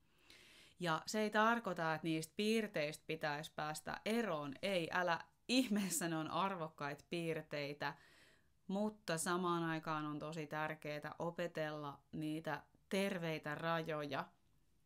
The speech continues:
tervettä itsekunnioitusta ja sitä, että hei, että mä en, niin kun, mä en ylisopeudu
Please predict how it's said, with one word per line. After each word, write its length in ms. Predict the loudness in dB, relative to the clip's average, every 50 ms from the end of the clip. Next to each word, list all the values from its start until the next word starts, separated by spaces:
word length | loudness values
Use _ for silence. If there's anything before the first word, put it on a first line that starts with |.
| _ _
tervettä 520 | 2 2 4 2 2 0 -4 -4 -4 -4 -2
itsekunnioitusta 1700 | -2 -2 -2 -2 -4 -4 -4 -4 -6 -6 -8 -6 -4 -4 -4 -4 -2 -2 -2 -2 -2 -2 -2 -4 -6 -6 -8 -8 -8 -10 -6 -2 -2 -2 -2 -4 -10 -20 -20 -20 -20 -20 -20 -20 -20 -20 -20 -20 -20 -14 -8
ja 380 | -4 0 0 2 0 0 -2 -6 -6 -4
sitä, 500 | -2 0 0 0 0 0 0 2 2 2
että 140 | 0 -2 -4 -2
hei, 280 | -2 0 2 2 2 0
että 500 | -2 -4 -4 -4 -2 -2 -2 -2 -4 -4 -4
mä 300 | -2 0 0 2 2 2
en, 280 | 2 2 2 2 2 0
niin 240 | 0 0 0 -2
kun, 380 | -4 -4 -4 -4 -4 -4 -6 -8 -12 _ _ _ _ _ _ _ _ _ _ _
mä 260 | -6 -4 -2 -2 -2
en 160 | -2 -4 -4 -2
ylisopeudu 1300 | 0 2 2 4 2 2 2 0 2 0 0 0 0 -2 -2 0 0 0 -2 -2 -2 -2 -2 -2 -2 -4